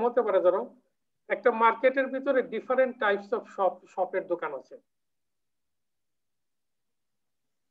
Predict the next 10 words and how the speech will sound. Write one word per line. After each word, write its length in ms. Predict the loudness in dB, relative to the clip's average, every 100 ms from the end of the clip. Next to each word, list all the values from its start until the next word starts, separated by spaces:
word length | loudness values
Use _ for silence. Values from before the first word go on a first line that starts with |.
| _ _ _ _ _ _ _ _ _ _ _ _ _ -10
এখন 260 | 4 6 6 4 -6 _ _ _ _ _ 0 0
একটা 280 | 0 2 2 2
shop, 260 | 2 2 0 -8 -2
particular 520 | -2 -2 -6 0 0 2
shop 220 | 2 2 0 -2
টাইপের 320 | -2 0 -2 0
দোকান 180 | -2 -2 -6
যদি 120 | -10 -10 -8
উইক 220 | -8 -12 -12
হয়, 260 | -10 -10